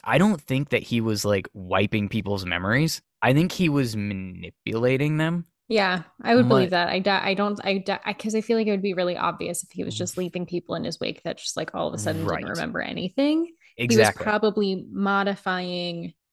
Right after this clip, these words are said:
Speaker 2: their memories, which we see can be
Speaker 1: Mm-hmm.
Speaker 2: done later on
Speaker 1: Yes.
Speaker 2: in this series.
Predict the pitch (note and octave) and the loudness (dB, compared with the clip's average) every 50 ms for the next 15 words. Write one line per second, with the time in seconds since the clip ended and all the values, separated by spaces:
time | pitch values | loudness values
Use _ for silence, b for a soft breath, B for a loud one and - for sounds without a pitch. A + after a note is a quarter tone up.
0 | _ - F#3 F#3 F3 E3+ E3+ E3+ E3 E3 E3 E3 D#3+ E3 E3 D#3 D#3 D#3+ D#3+ - | _ -4 0 0 0 2 0 0 -2 -2 -2 -2 -2 -2 -2 -4 -4 -4 -6 -6
1 | - E3 D#3 - - - - D#3 D#3+ D#3+ - - G3 G3 F#3 E3+ E3 E3+ F3+ F3+ | -8 -8 -10 -10 -10 -10 -8 -10 -8 -8 -8 -6 -6 -4 -4 -4 -4 -4 -6 -6
2 | - _ - - F3+ E3 E3 E3 E3 - - - A#2 C#3 E3+ F#3 G3+ G3 - _ | -8 _ -8 -6 -6 -4 -4 -4 -2 0 2 4 4 2 2 2 -2 -4 -6 _
3 | _ _ - F3+ D#3 D#3+ - E3 F#3 A3 G#3+ B2 D#3 E3+ F#3 F#3+ G3 - - - | _ _ -8 -6 -6 -4 -4 -2 0 4 6 6 6 6 6 4 2 2 0 -2
4 | - - - - - - - - - G3+ - - - - - | -6 -8 -8 -10 -10 -12 -12 -8 -8 -8 -8 -6 -8 -8 -8